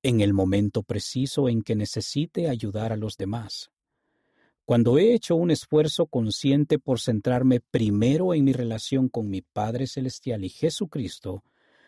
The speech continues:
me siento en una mejor posición para poder ayudar a los demás, especialmente a mi familia. Sé que mi vida puede convertirse en la mayor lección que jamás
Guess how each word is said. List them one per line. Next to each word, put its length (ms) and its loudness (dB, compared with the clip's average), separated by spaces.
me 160 -2
siento 480 2
en 140 4
una 160 4
mejor 460 0
posición 840 -2
para 200 0
poder 320 0
ayudar 360 2
a 60 0
los 200 -2
demás, 540 -4
especialmente 1000 -2
a 80 -4
mi 220 0
familia. 680 -2
Sé 240 -2
que 120 0
mi 160 2
vida 320 2
puede 300 2
convertirse 800 2
en 140 2
la 80 2
mayor 380 0
lección 460 0
que 160 -8
jamás 580 -4